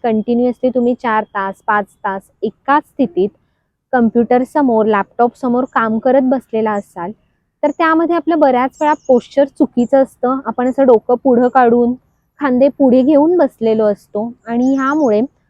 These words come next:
आपलं पोश्चर पण हळूहळू बिघडत जातं. मानेवर हंप येऊ लागतो, पाठीला बाक येऊ लागतो, त्याचबरोबर मानेचं दुखणं सुरू होतं.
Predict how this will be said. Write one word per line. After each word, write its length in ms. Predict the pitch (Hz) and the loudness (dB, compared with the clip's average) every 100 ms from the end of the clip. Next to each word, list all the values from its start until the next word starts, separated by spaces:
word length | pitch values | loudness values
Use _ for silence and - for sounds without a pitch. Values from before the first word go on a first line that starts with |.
| _ | _
आपलं 200 | 254 285 302 | -4 -2 2
पोश्चर 440 | 277 247 - 302 | 2 0 0 0
पण 220 | 302 349 339 | 0 -4 0
हळूहळू 400 | 294 294 302 262 | 2 2 2 2
बिघडत 380 | 220 262 262 262 | 2 2 2 0
जातं. 280 | 269 - | -4 -6
मानेवर 480 | 277 240 214 226 247 254 | -6 -6 -6 -4 -4 -4
हंप 280 | 302 262 277 | -2 0 2
येऊ 220 | 277 247 | 4 6
लागतो, 460 | 233 226 _ 220 226 - _ _ _ 240 | 4 0 _ -6 -6 -10 _ _ _ -4
पाठीला 380 | 226 - 262 | -4 -2 -2
बाक 280 | 269 247 262 - | 0 0 -2 0
येऊ 240 | 285 226 | 0 2
लागतो, 480 | 220 196 - 202 208 233 _ - | 0 -4 -8 -6 -6 -8 _ -4
त्याचबरोबर 640 | 311 320 269 233 214 254 | 0 2 2 2 0 0
मानेचं 520 | 277 214 202 220 285 | -2 -2 -4 -2 0
दुखणं 340 | 247 - 214 285 | 0 -2 -6 -6
सुरू 380 | - 262 202 | -2 0 0
होतं. 220 | 190 - | -4 -8